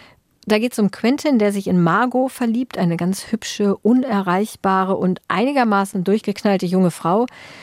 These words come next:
Die steht eines Nachts dann vor Quentins Fenster und spannt ihn ein für so eine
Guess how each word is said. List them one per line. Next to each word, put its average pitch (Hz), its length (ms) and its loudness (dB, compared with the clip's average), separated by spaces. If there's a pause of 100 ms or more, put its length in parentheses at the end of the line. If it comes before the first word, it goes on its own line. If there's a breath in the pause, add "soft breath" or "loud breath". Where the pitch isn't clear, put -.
(320 loud breath)
Die 269 120 4
steht 311 260 0
eines 254 320 0
Nachts 247 320 0
dann 226 160 4
vor 214 160 -2
Quentins 220 460 0
Fenster 247 600 0
und 226 300 2 (100)
spannt 226 440 -2
ihn 214 260 2
ein 220 180 -2
für 208 140 -4
so 214 100 -2
eine 185 260 4